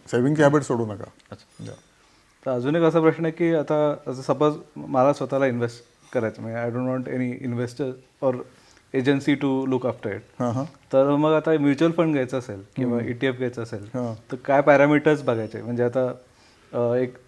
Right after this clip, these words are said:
Speaker 2: भरपूर म्युच्युअल फंड्स खूप आहेत, म्हणजे
Speaker 1: हो.
Speaker 2: त्यातला कुठला चांगला बघावा, असं कुठलं हे असतं, इंडिकेटर्स
Speaker 1: हो,
Speaker 2: असतात?
Speaker 1: करेक्ट, करेक्ट. खूप चांगला प्रश्न आहे हा. अ, हजारो म्युच्युअल फंड्स आहेत, त्यामुळे कुठला म्युच्युअल फंड घ्यावा खरंच एक मोठा यक्षप्रश्न असतो.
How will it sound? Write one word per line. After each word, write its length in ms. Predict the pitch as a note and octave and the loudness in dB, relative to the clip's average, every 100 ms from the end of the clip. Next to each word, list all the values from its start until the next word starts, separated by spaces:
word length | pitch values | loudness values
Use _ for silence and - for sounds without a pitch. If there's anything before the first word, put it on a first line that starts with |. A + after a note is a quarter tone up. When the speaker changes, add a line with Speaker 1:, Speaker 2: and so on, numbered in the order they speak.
| - | -4
Speaker 2:
भरपूर 360 | C#3 C3 D#3+ | 0 4 4
म्युच्युअल 420 | E3 C#3+ C#3 D#3 | 4 2 2 2
फंड्स 320 | C#3+ D3+ D3 - | 2 0 0 -2
खूप 200 | C3 A#2 | -6 -6
आहेत, 180 | G#2+ | -10
म्हणजे 160 | G#2+ G#2+ | -10 -10
Speaker 1:
हो. 380 | A2 B2 G2+ G#2+ - | -4 -2 -2 -6 -10
Speaker 2:
त्यातला 260 | B2+ B2 D3 | -6 -2 -2
कुठला 340 | D3 C#3 D#3+ | 0 0 4
चांगला 340 | D#3+ D3 C#3+ C#3+ | 6 6 6 4
बघावा, 400 | C#3 B2 A2+ A2 | 2 -4 -4 -6
असं 220 | A2+ C3 B2+ - C3 | -8 -6 -8 -10 -14
कुठलं 340 | - B2 C#3 C3 C3 | -10 -4 0 0 -2
हे 120 | C3+ B2 | -4 -2
असतं, 280 | A#2 A#2 A#2 | -4 -8 -6
इंडिकेटर्स 460 | C#3 B2 B2+ A#2 A2 | -2 0 0 -2 -4
Speaker 1:
हो, 60 | |
Speaker 2:
असतात? 240 | G#2+ - B2 | -8 -6 -6
Speaker 1:
करेक्ट, 180 | A#2 | -6
करेक्ट. 280 | - A2+ G#2+ | -6 -8 -6
खूप 220 | - C#3+ | -6 -4
चांगला 220 | D3 C3+ C#3 | 0 2 0
प्रश्न 280 | B2+ A#2+ | -2 -6
आहे 100 | A#2+ | -2
हा. 80 | B2 - - _ _ _ - | -2 -4 -14 _ _ _ -12
अ, 360 | C3 B2 B2 B2 | -6 -4 -2 0
हजारो 220 | C3+ F3 | 6 8
म्युच्युअल 320 | F3 D3+ D#3+ D#3 | 8 6 4 4
फंड्स 260 | D3 C#3 | 2 2
आहेत, 120 | B2 | 2
त्यामुळे 240 | A2+ B2+ C3 | 2 0 -2
कुठला 460 | B2 C3+ C#3+ C#3 | -2 2 4 4
म्युच्युअल 360 | C3 B2+ C3 C3+ | 4 0 0 0
फंड 200 | C3+ C3 | 0 0
घ्यावा 300 | B2+ B2+ C3 | 2 4 2
खरंच 280 | B2+ B2+ C3 | 2 0 0
एक 100 | B2 | -4
मोठा 180 | B2+ B2 | -2 0
यक्षप्रश्न 520 | A2 - B2 A#2+ - | 0 -2 -4 -4 -6
असतो. 240 | A2 - | -8 -8